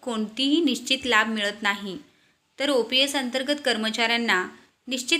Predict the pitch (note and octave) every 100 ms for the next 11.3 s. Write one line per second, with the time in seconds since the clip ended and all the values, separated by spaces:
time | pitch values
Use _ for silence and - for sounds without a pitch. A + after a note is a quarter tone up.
0 | - C4+ A#3+ B3 A#3 C4 G#3 G3 G3+ F#3
1 | F3 D#3 - _ _ _ _ _ - G#3+
2 | C#4 C#4 B3+ B3+ C#4 C#4+ C#4+ A#3+ G3+ A#3+
3 | C4+ C4+ A3+ G#3 A3+ A#3 C#4 C#4 G#3 A3+
4 | B3 C#4 C4+ A3 A3 A3+ G3 - - -
5 | B3 A#3 C#4 D#4+ D#4+ A#3+ A3 A3 A#3+ B3
6 | A#3 F3 - - _ _ _ - - B3+
7 | C#4+ D4+ D4+ D4+ D4+ D4 C#4+ D4 A3+ A#3+
8 | C#4 C#4+ C4 A#3 A3+ A#3 A#3 A3 G#3+ A3+
9 | A3+ G#3 G3+ G3+ A3 G#3 A3+ A#3 G3 -
10 | - - G#3 G3 G#3 G#3 F#3+ F#3 G3 G#3+
11 | - F3 -